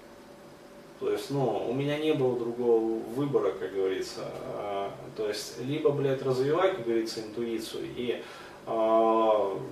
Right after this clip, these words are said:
ну, учись, в общем, вот,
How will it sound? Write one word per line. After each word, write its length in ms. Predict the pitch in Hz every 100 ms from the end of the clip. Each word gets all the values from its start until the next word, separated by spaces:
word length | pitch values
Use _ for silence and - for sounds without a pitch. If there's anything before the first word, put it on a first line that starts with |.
| 123
ну, 380 | 127 107 95 - - - - - - -
учись, 640 | 143 - 196 196 - - - -
в 80 | 131
общем, 420 | 123 - 127 113 - - - - - - - - - - - - - - - - - - - - - - - - -
вот, 260 | 135 131 -